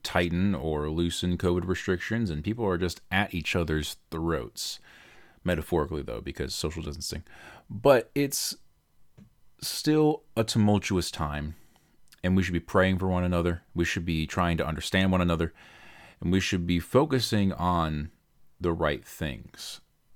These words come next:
Uh, Bible says, "Whatever things are good, think on these things." So, what is the goodest thing? You know? Like,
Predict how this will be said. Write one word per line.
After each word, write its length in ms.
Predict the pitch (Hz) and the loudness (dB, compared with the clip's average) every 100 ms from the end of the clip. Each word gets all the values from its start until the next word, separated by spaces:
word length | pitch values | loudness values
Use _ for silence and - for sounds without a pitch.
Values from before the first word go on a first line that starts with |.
| - _ | -20 _
Uh, 220 | 80 71 | -6 -6
Bible 240 | 78 78 76 | -2 -2 -2
says, 500 | - 76 71 - - - | -2 -4 -4 -6 -8 -2
"Whatever 340 | 82 78 80 | 0 0 -2
things 360 | - 78 78 76 | -2 -4 -4 -6
are 160 | 73 - | -10 -4
good, 320 | 87 73 73 | -2 0 -4
think 260 | - 80 80 | -6 -6 -4
on 200 | 76 76 | -6 -6
these 280 | 73 71 - | -6 -8 -6
things." 480 | 87 82 85 95 - - - - _ - - | -4 -4 -6 -14 -18 -20 -20 -20 _ -20 -4
So, 400 | 127 120 98 - _ _ - | 2 2 2 -4 _ _ -4
what 260 | 131 196 | 0 2
is 320 | 165 113 98 | 2 2 2
the 180 | 101 107 | 2 2
goodest 720 | 92 92 113 104 85 - - | 2 6 8 8 6 0 -10
thing? 300 | - 135 92 - _ _ _ - _ _ _ - - | -2 2 2 0 _ _ _ -20 _ _ _ -20 -2
You 100 | 101 | 2
know? 140 | 104 110 - _ _ _ - | 2 -2 -12 _ _ _ -10
Like, 220 | 95 87 | 0 0